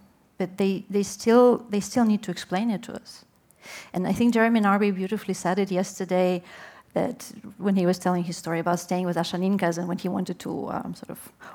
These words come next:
overstay a bit, and they said, like, "Yeah, you know, we took care of you enough. You don't know about the snakes and you don't know about the food."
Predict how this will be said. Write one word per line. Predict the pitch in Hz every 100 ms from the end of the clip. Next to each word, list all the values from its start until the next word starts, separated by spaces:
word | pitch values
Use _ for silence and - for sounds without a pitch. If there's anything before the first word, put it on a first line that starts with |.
| -
overstay | 208 220 214 - - 220 214
a | 196
bit, | 196 190
and | 190
they | 180
said, | 180 180
like, | 165 - -
"Yeah, | 175 180 - -
you | 170
know, |
we | - 214
took | - 240
care | - 208 190
of | 180
you | 180 180
enough. | 175 175 - - - - - -
You | 226
don't | 247
know | 233 226 226
about | 208 196 180
the |
snakes | - - 185 185 180
and | 196
you | 202
don't | 208
know | 202
about | 190 190 -
the |
food." | - - 196 170